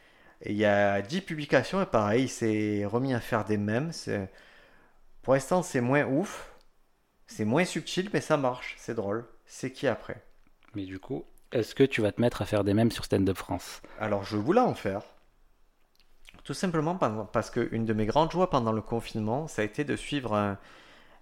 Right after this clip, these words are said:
Speaker 1: un, un Instagram de mèmes de CrossFit. Et le mec, il était trop drôle, le gars qui faisait ses mèmes de CrossFit. Tu vois, c'est drôle que ce soit un gars de CrossFit qui me fasse plus rire que les humoristes. C'est ce truc qui m'a fait un peu rire.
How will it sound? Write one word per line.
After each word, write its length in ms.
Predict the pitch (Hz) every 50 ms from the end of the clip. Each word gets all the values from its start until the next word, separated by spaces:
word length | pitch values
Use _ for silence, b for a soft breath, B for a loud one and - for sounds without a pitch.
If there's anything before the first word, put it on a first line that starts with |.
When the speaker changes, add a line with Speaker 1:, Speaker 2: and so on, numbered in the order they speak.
| b
Speaker 1:
un, 580 | - 98 101 98 98 101 98 95 92 92 92 92 - - - -
un 100 | 98 110
Instagram 500 | 127 135 - - 147 143 147 156 151 135
de 100 | 113 110
mèmes 360 | 107 110 117 135 156 160 131
de 220 | 104 107 107 104 101
CrossFit. 440 | - - 127 113 - - 107 - - - - - - _ _ _ _ _ _ _ b b b b b b b b b
Et 140 | b 104 107
le 100 | 110 127
mec, 300 | 139 175 196 190 - -
il 80 | 113 107
était 220 | 104 - - 147
trop 320 | - - - - 180 180
drôle, 240 | - 113 104 113 123
le 60 | 117 104
gars 120 | 104 101 98
qui 80 | -
faisait 160 | - 104 101 98
ses 180 | - - 107
mèmes 240 | 101 107 110 117 113
de 80 | 104 101
CrossFit. 360 | - - 120 113 - - 180
Tu 80 | - -
vois, 100 | 139 120
c'est 160 | - 120 107
drôle 220 | 113 123 170 180
que 100 | - 135
ce 100 | 117 -
soit 100 | - 117
un 40 | 117
gars 100 | 113 117
de 40 | 117
CrossFit 280 | - - 107 - - 156
qui 100 | - -
me 60 | 110
fasse 160 | - 113 - -
plus 180 | - 110 -
rire 200 | - - 156 -
que 80 | - 120
les 120 | 113 110 120
humoristes. 300 | 117 110 107 107 - -
C'est 60 | 107
ce 140 | 98 - 147
truc 200 | 151 - 180 165
qui 60 | 160
m'a 120 | 139 131 117
fait 120 | - 123
un 60 | 117
peu 140 | 107 - 110
rire. 220 | 107 113 139 170